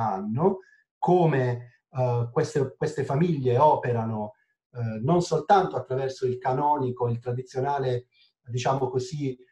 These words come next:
ehm, strumento del matrimonio,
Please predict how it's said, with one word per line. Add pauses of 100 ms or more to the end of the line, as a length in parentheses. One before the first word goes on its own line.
(200)
ehm,
strumento
del
matrimonio,